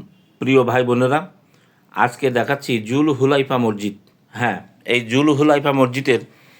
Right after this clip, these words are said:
বিষয়ে কিছু আলোচনা করব। আপনারা জুল হুলাইফা মসজিদটি দেখতে থাকুন, আর আমি কিছু আলোচনা করি, আপনারা মনোযোগ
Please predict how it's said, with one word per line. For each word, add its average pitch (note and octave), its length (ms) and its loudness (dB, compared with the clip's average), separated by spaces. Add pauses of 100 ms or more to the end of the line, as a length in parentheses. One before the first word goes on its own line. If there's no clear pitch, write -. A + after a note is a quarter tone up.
(640)
বিষয়ে C3 400 0
কিছু C3+ 260 -2
আলোচনা B2 420 2
করব। C3+ 260 0 (400)
আপনারা B2+ 440 2 (400)
জুল B2+ 180 0
হুলাইফা C3+ 380 4
মসজিদটি B2+ 440 -2
দেখতে B2 300 -2
থাকুন, C#3 300 -4 (420)
আর A#2 260 2 (120)
আমি C3 260 0 (260)
কিছু C3 220 -2
আলোচনা B2 400 2
করি, B2+ 220 -2 (560)
আপনারা A#2+ 420 2 (240)
মনোযোগ C3+ 380 2